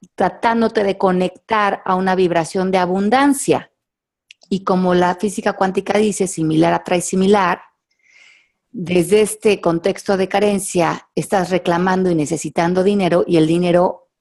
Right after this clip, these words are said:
parece que se te escapara, pero se te escapa por la frecuencia en la que estás vibrando.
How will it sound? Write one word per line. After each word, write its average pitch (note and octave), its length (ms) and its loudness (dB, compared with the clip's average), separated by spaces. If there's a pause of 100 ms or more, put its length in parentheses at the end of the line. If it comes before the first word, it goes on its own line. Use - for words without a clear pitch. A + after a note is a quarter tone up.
parece E3 420 -2
que - 80 -4
se D#3 120 -2
te - 120 -4
escapara, A3 720 -4 (400)
pero F#3+ 180 0
se F#3 120 -6
te F#3 80 -8
escapa - 440 -10
por F#3+ 200 0
la E3 140 0
frecuencia G3+ 920 0
en E3 80 -2
la D#3 100 -2
que - 120 -10
estás E3 280 -4
vibrando. F#3 760 0